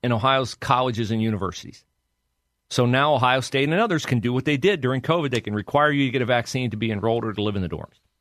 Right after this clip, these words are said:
Thank you, Mike DeWine. You're still the fraidy cat you were during covid. He, of course, says it could compromise the overall health and safety of other students. Mm,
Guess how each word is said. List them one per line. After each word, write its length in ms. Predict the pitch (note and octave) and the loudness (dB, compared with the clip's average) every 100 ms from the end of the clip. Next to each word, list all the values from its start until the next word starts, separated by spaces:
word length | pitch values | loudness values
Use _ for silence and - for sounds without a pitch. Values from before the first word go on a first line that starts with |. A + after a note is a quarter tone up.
| _ _ _ | _ _ _
Thank 460 | - E3+ E3+ F#3 A3 | -2 2 2 2 0
you, 180 | A#3 | 0
Mike 320 | A#3+ G3 D3 - | 4 4 2 2
DeWine. 600 | C#3+ B2+ A#2 A2+ A#2+ A#2 _ _ _ _ | 0 2 2 0 -2 -4 _ _ _ _
You're 100 | G2 | -10
still 320 | - D3+ D#3+ | -6 0 0
the 80 | D#3+ | 0
fraidy 340 | - C#3+ D3 | 0 0 0
cat 300 | C#3 B2+ A#2+ | 2 0 0
you 60 | A#2+ | 0
were 180 | A2 A2 | 0 0
during 220 | G2 G2 | -2 -4
covid. 320 | - - - _ _ _ _ _ _ _ _ _ _ _ _ _ _ _ | -6 -10 -12 _ _ _ _ _ _ _ _ _ _ _ _ _ _ _
He, 120 | C3+ B2 | 0 2
of 120 | - | 2
course, 220 | A2+ G2 | -2 0
says 200 | G#2+ F#2+ | -2 -4
it 80 | - | -6
could 140 | F#2 | -8
compromise 560 | - D#3+ E3+ A2+ F#2 - | -2 0 0 -2 -4 -6
the 140 | F2+ | -2
overall 340 | C#3+ B2 F#2 D#2+ | -2 0 -2 0
health 240 | F#3 - | 0 0
and 100 | F2 | -4
safety 340 | E3+ A3+ - | 0 0 0
of 80 | G2 | 0
other 200 | G#3+ G3+ | 2 2
students. 380 | - D#4 B3 - | 2 2 2 -2
Mm, 240 | G#2 A#2 | -8 -10